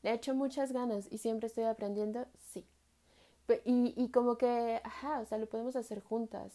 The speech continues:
¿no? Yo no pienso, eh, volver esto algo, eh, lo quiero descentralizar, ¿sabes? No, no quiero que sea Onda Roma Condesa, Precios Roma Condesa, porque totalmente creo que la espiritualidad,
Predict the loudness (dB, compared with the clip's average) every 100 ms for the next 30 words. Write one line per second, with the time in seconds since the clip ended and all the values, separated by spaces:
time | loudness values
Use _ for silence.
0 | -10 -6 -6 0 4 6 4 2 -4 -20
1 | -20 -2 4 4 4 2 2 2 2 2
2 | 2 0 -4 -4 -2 -4 -6 0 2 4
3 | 2 2 2 -2 -4 0 0 0 0 0
4 | 0 0 0 0 -2 -6 -20 -20 -20 _
5 | -4 0 0 0 -2 -4 -6 -12 _ _
6 | 6 6 10 10 10 6 0 0 -2 -2
7 | -8 -14 -18 _ _ -20 -20 _ _ _
8 | -2 2 4 2 2 2 4 4 4 0
9 | -4 0 0 0 0 0 0 0 -2 -4
10 | -4 -6 -2 -2 -2 -6 -8 -20 _ 0
11 | 2 4 2 2 -2 -2 -2 -2 -2 -2
12 | -4 -4 -4 -6 -4 -2 -2 -4 -4 -2
13 | -4 -2 -4 -4 -4 -4 -2 -2 0 2
14 | 0